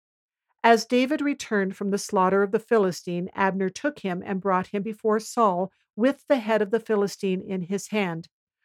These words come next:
Saul said to him, "Whose son are you, you young man?" David answered, "I am the son of your servant Jesse, the Bethlehemite."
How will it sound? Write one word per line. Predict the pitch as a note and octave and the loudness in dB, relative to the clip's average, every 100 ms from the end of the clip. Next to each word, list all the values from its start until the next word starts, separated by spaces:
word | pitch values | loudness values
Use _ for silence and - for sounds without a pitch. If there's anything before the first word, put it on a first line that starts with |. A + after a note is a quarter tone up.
| _ _ | _ _
Saul | - G#3 F3+ | 2 4 4
said | E3 A#3+ A3+ | 2 4 4
to | A3 | 2
him, | E3+ F#3+ F3 - _ _ - | -2 -2 -2 -8 _ _ 0
"Whose | C#4 B3+ | 2 2
son | - C4 | 2 4
are | G#3+ E3+ | 4 2
you, | D#3+ D#3+ E3+ _ | 0 -4 -6 _
you | G#3 | 0
young | G#3 G3 F3+ | 4 4 2
man?" | E3+ F3 F3 G3 _ _ _ _ _ _ - | 0 -2 -4 -8 _ _ _ _ _ _ -8
David | F#3+ A#3 A#3 A#3 | 4 6 6 6
answered, | A#3+ A3 G#3 F#3 E3+ _ _ _ | 6 2 2 -4 -4 _ _ _
"I | A3 | 4
am | G#3+ A#3 | 4 4
the | C4 | 2
son | - C4 B3+ | 0 2 2
of | C4 | 0
your | C#4 | -2
servant | C4 - G3+ G3 F#3 | -4 2 2 2 -4
Jesse, | E3+ G#3 F#3+ - D#3+ | 0 2 2 -2 -8
the | D#3 | -6
Bethlehemite." | F3 F#3+ F#3+ F#3 E3 F#3 F3 F#3+ | 0 0 0 -4 -2 -2 -4 -8